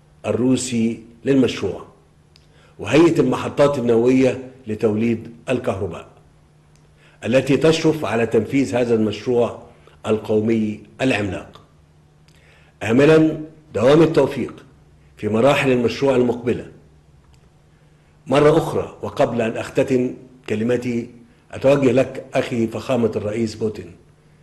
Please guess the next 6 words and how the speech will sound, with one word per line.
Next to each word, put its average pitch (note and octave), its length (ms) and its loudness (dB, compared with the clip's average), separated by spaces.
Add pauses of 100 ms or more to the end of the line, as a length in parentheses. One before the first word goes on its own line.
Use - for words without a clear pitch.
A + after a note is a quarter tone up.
(220)
بكل D#3+ 240 4
الشكر - 440 0 (600)
وكل C#3+ 260 -2
التقدير B2+ 720 -2 (380)
وكل C#3 280 -2
الاحترام A#2 680 -2